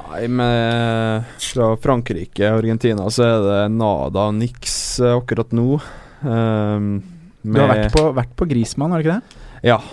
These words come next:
Speaker 1: eh, han begynte faktisk med,
Speaker 2: Ja.
Speaker 1: eh, fra runde en, og fikk, eh, uttelling der.
Speaker 2: Ja.
Speaker 1: Men, eh, da var det takk og farvel, egentlig. Ehm,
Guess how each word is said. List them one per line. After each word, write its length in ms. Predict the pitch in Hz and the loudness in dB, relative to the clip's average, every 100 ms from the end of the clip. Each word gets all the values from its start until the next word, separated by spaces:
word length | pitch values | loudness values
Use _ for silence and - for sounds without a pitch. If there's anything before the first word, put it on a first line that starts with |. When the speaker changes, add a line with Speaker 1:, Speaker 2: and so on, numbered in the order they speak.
| - - | -10 -4
Speaker 1:
eh, 920 | 113 117 113 110 110 107 104 104 110 | 0 2 2 0 0 0 0 0 0
han 360 | 120 117 110 113 | 0 0 0 0
begynte 360 | 131 110 - | 0 -2 -6
faktisk 360 | 117 113 107 117 | -4 -4 -4 -2
med, 160 | 113 110 - - | -2 -4 -12 -6
Speaker 2:
Ja. 100 | 131 139 | -4 -2
Speaker 1:
eh, 160 | 110 | -4
fra 360 | 110 113 107 107 | -2 2 4 4
runde 240 | 110 107 | 2 0
en, 240 | 98 92 - - 113 | 0 0 -2 -4 -2
og 420 | 113 113 104 104 | 2 2 2 -2
fikk, 440 | 117 110 - - | -4 -6 -10 -4
eh, 480 | 101 98 95 98 95 107 | -2 0 0 -2 0 -2
uttelling 500 | 110 98 82 95 107 | -2 -6 -6 -4 -2
der. 180 | 107 104 - - - - | -2 -2 -8 -20 -8 -6
Speaker 2:
Ja. 120 | 147 - - - - | -6 -8 -18 -16 -6
Speaker 1:
Men, 500 | 113 117 113 107 107 | 0 2 4 2 0
eh, 540 | 107 104 104 101 98 98 - 104 | 2 2 0 0 0 -2 -4 0
da 180 | 110 | 2
var 220 | 101 113 101 | 4 2 2
det 160 | 98 | 0
takk 220 | 107 - | -4 -6
og 100 | 101 | -8
farvel, 400 | - 95 87 78 - - | -4 -4 -2 -6 -8 -6
egentlig. 360 | 110 110 110 110 - 113 | -4 -4 -6 -8 -12 -4
Ehm, 680 | 113 110 107 107 104 104 | -2 0 0 0 0 -2